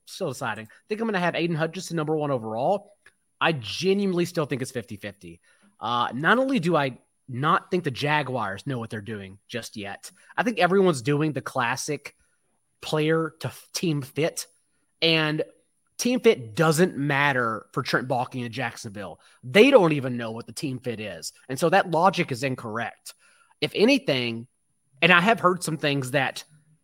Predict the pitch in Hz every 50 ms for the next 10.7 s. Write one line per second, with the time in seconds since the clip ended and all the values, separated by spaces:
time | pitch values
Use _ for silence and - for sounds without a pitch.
0 | _ _ - 120 127 147 180 208 - - 226 240 233 - - 190 143 120 120 143
1 | 160 170 180 160 139 135 151 170 - 160 - - 147 139 - - - 151 147 143
2 | 123 123 120 131 143 160 165 - 175 170 143 113 107 98 - 127 131 151 143 -
3 | - - 151 143 143 131 120 117 127 139 147 160 143 135 - - 131 139 139 -
4 | 127 123 - - 123 123 135 143 - - 143 143 139 - - 117 120 135 165 196
5 | 214 _ _ _ _ _ _ _ _ - 135 147 147 143 143 139 135 131 131 -
6 | _ _ _ _ _ _ _ - 185 190 185 185 175 170 - 180 - 185 170 147
7 | 131 135 151 170 170 180 160 147 131 131 135 139 151 143 - 156 143 135 120 113
8 | 120 120 135 151 190 220 196 _ _ _ - _ - - 170 139 170 156 127 123
9 | 120 156 160 190 233 254 214 165 151 151 - - 160 147 139 123 131 127 - -
10 | - 127 120 120 123 147 170 175 165 - - - -